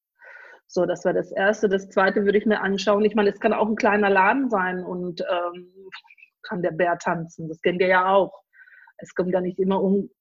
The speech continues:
also es gibt ja Läden, da geht man, kriegt man in die letzte Ecke, dass man da hinkommt. So, also es geht ja um die Energie, dass ich die, den, ein Magnet werde, dass ich diese Energie aktiviere. Das kannst du in dir machen. Das ist eine gute Möglichkeit.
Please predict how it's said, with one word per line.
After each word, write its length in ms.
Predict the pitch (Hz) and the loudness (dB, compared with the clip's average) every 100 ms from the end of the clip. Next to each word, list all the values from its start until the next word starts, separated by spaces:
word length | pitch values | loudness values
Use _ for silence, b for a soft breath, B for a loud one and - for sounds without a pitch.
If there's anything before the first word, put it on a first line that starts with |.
| _ | _
also 160 | 190 196 | 0 0
es 140 | 190 | 0
gibt 160 | 208 165 | -2 2
ja 60 | |
Läden, 500 | 180 175 180 180 233 B B | 2 6 6 6 2 B B
da 80 | 180 | 0
geht 220 | 180 180 | 2 0
man, 400 | 190 180 190 151 | 0 -2 -4 -8
kriegt 320 | 185 - 190 196 | -6 -6 -4 0
man 140 | 185 | 0
in 140 | 180 | 0
die 80 | 165 | 0
letzte 420 | 185 180 - 190 - | 0 0 0 -2 0
Ecke, 240 | 180 202 | 0 0
dass 160 | 202 208 | 2 0
man 140 | 190 | 0
da 100 | 190 | 0
hinkommt. 600 | 226 233 247 214 165 - _ _ b b b | -2 -6 -8 -8 -10 -14 _ _ b b b
So, 180 | - 185 | -6 -4
also 240 | - 180 | -2 0
es 120 | 190 190 | 0 2
geht 140 | 190 | 2
ja 80 | 185 | 4
um 120 | 196 | 2
die 100 | 196 | 2
Energie, 520 | 208 196 190 190 220 | 0 -2 -2 -2 0
dass 180 | 208 190 | 0 0
ich 160 | 185 - | -8 -6
die, 220 | 185 180 | -6 -2
den, 280 | 185 180 - - | -2 -2 -8 -6
ein 180 | 180 185 | -2 0
Magnet 500 | 180 170 196 202 214 190 | 0 0 0 0 0 0
werde, 240 | 170 165 160 - - | -2 -2 -6 -10 -18
dass 140 | - | -12
ich 80 | 175 | -6
diese 240 | 185 185 | -6 -4
Energie 440 | - 180 165 185 - | -8 -10 -10 -8 -8
aktiviere. 640 | - - 175 175 175 220 - B B - | -8 -6 -4 -2 -4 -6 -10 B B -8
Das 140 | 185 | -4
kannst 320 | - 196 - | 0 0 2
du 40 | 196 | 2
in 160 | 180 | 2
dir 180 | 170 185 | 0 0
machen. 380 | 226 262 269 302 - _ _ _ _ _ _ _ - - | 0 -4 -6 -10 -12 _ _ _ _ _ _ _ -20 -12
Das 80 | 196 | -4
ist 40 | |
eine 80 | 240 | -2
gute 200 | 214 226 | 2 2
Möglichkeit. 720 | 220 226 240 240 - 247 262 | 4 4 2 -4 -2 0 0